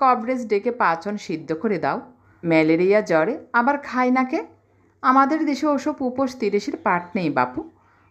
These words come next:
বলিয়া সে নিজের কাজে মন দিল। অপরাহ্নবেলায়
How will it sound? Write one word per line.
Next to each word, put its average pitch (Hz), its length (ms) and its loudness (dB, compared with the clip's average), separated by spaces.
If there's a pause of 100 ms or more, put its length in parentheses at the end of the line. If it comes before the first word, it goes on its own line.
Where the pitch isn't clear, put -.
(120)
বলিয়া 156 360 2
সে 233 180 2
নিজের 190 380 0
কাজে 175 340 -2
মন 151 300 2
দিল। 135 240 -8 (680)
অপরাহ্নবেলায় 262 1000 2